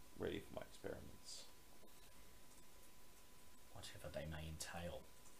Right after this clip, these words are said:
Speaker 1: Whatever they may entail.
Speaker 2: With that, we conclude the sub-episode, An Animal Out of Context. You receive the following rewards. Seven experience points,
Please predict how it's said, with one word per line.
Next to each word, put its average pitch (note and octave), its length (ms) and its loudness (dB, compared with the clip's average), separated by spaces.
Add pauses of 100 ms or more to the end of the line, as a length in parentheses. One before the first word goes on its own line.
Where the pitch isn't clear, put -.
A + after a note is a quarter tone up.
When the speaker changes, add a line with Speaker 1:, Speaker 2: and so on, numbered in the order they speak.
(160)
Speaker 1:
Whatever F2+ 240 6
they F2+ 60 8
may F2 180 4 (200)
entail. - 260 0 (1400)
Speaker 2:
With A2 240 0
that, D3 320 12 (200)
we B2+ 120 6
conclude A#2 960 8 (320)
the - 60 -2
sub-episode, - 1000 8 (360)
An - 200 6
Animal A#2+ 520 12
Out G2+ 220 4
of G#2 100 -4
Context. - 1000 6 (680)
You C3+ 100 6
receive F3 840 12
the - 60 2
following D3 500 12
rewards. B2+ 960 12 (1500)
Seven G3 400 12
experience G#2+ 680 12
points, - 760 12